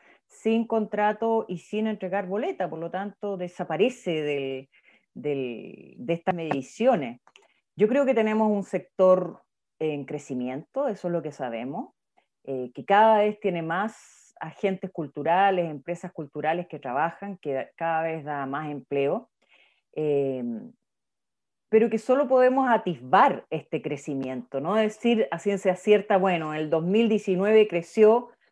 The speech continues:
a un tanto por ciento. Eh, por lo tanto, es parte de una subestimación general, y si a eso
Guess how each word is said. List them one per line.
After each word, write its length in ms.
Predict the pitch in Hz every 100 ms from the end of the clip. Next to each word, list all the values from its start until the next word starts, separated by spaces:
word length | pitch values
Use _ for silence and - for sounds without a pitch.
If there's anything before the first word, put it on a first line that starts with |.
| _
a 80 | -
un 160 | 202 190
tanto 400 | 214 202 185 143
por 120 | 143
ciento. 520 | - - 147 - - _ _ _ _ _ _ _ _
Eh, 480 | 180 175 170 165 151 - _ _ _ _ _ _
por 140 | 220 226
lo 100 | 226
tanto, 300 | 262 285 294
es 80 | 294 -
parte 500 | 262 277 - 302 285
de 200 | 247 247
una 480 | 254 254 254 254
subestimación 840 | 247 240 214 202 202 180 - 233 226
general, 580 | 220 185 147 170 147 117
y 120 | 160
si 220 | 151 - 185
a 80 |
eso 800 | 190 262 254 - 254 247 226 -